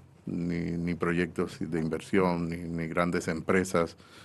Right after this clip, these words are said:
eh, rusas instaladas en República Dominicana, ni de Ucrania en República Dominicana, ni de República Dominicana en Ucrania, ni de Rusia. Y el otro tema importante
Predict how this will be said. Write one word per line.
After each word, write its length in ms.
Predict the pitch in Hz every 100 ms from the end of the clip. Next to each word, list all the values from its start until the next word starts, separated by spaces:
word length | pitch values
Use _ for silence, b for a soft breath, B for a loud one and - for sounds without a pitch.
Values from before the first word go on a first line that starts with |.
| B B -
eh, 420 | 85 80 82 80 -
rusas 400 | 98 95 98 -
instaladas 540 | 78 82 80 82 78
en 100 | 78
República 460 | 82 - 80 80 80
Dominicana, 560 | 80 78 78 101 139
ni 100 | 139 85
de 80 | 85
Ucrania 360 | - 82 82
en 60 | 82
República 460 | 87 - 82 78 78
Dominicana, 500 | 78 78 78 117 131
ni 160 | 101
de 100 | 87
República 460 | 82 82 90 90 87
Dominicana 520 | 82 82 78 87 92
en 80 | 87
Ucrania, 420 | 80 - 120 156
ni 120 | 131
de 120 | 82 78
Rusia. 280 | 78 - - - b b b b b b b _ _ _ - _ _ _
Y 160 | 113 101
el 120 | 98
otro 260 | 120 139
tema 640 | 131 135 131 135 123 117 113 123 -
importante 840 | 110 110 117 - 107 98 95 107